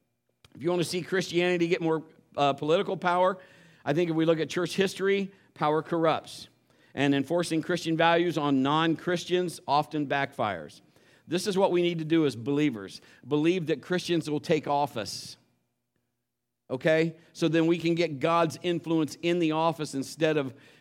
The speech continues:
just believing non-Christians in, and then we want God's values in a non-Christian life.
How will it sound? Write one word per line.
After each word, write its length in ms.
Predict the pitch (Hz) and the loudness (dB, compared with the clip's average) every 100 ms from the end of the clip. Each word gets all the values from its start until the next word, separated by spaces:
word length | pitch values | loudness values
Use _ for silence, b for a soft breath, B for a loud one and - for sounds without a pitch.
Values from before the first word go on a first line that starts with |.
| B | B
just 340 | 156 156 135 | -2 0 -2
believing 440 | 135 147 156 147 135 | -2 2 2 2 2
non-Christians 800 | 151 160 - 151 143 143 139 123 | 2 2 0 -4 -2 -2 -2 -2
in, 340 | 139 139 139 131 71 | -2 0 0 -2 -6
and 180 | 127 | -2
then 140 | 139 143 | 0 0
we 120 | 143 | 0
want 360 | 131 135 139 123 | -2 -4 -6 -4
God's 280 | 135 131 | -2 -2
values 420 | 117 139 135 135 123 | -2 0 0 0 -2
in 100 | 123 | -2
a 60 | |
non-Christian 580 | 123 127 120 135 131 127 | -4 -4 -6 -8 -6 -6
life. 220 | 135 127 | -4 -6